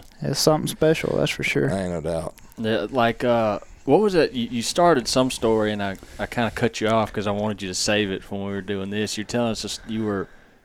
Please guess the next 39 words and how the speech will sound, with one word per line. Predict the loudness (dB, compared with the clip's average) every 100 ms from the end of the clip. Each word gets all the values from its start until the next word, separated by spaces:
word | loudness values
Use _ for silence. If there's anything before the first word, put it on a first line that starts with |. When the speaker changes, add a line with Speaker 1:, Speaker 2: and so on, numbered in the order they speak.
| _ _ _ -20 _ -8
Speaker 3:
you | -2 2
weren't, | 4 2
you | 2
weren't | 4 4
in | 2
America. | 0 4 4 4 2 -2
I | 0
don't | -2 -6
know |
if | 0
you | 2
were |
Speaker 2:
Uh. | 4
Speaker 3:
playing | 2 0 2
minor | 2 4
league | 2 2 4
ball | 6 6 6 2
or, | 0 0 -2
or, | -2 -4 -6 -10
or | -6 -2
what. | 2 2 2
Speaker 2:
So, | 2 4 4 2 -2 -4
uh, | 0 0 0 -2 -4
<clears throat> | -6 -4 -6 -8 -14 -20 -16 -4
it | -2
was | 0
in, | 0 0
uh, | 0
I | 0
guess | -2 -2
it |
was | -4
in | -2
two | 0 4
thousand | 2 2 -4 -2
thirteen. | -2 -2 -6 -6 -6
That | -6
was | -8 -6
my, | -8